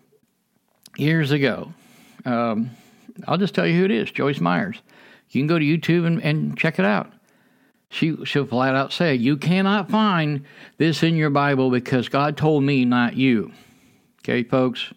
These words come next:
that's false teaching, plain and simple. And you have to walk away from that, because everything that's from God can be found in the Bible.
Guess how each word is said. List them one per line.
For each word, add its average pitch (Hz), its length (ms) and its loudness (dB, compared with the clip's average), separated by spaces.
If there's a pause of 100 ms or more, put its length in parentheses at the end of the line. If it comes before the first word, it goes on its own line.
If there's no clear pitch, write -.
(160)
that's - 200 -6
false 120 280 -2
teaching, - 500 -2 (220)
plain 165 280 -2
and 165 140 -2
simple. 113 480 -4 (1080)
And 160 160 0
you 214 280 4
have 139 380 0
to 190 60 0
walk 131 360 0
away 185 260 2
from 226 340 2
that, 113 320 -2 (920)
because 170 400 0
everything 208 580 2
that's 175 160 -2
from 123 380 -4
God 135 680 0 (680)
can 196 200 2
be 202 200 2
found 135 480 2
in 151 160 2
the 196 80 2
Bible. 180 720 0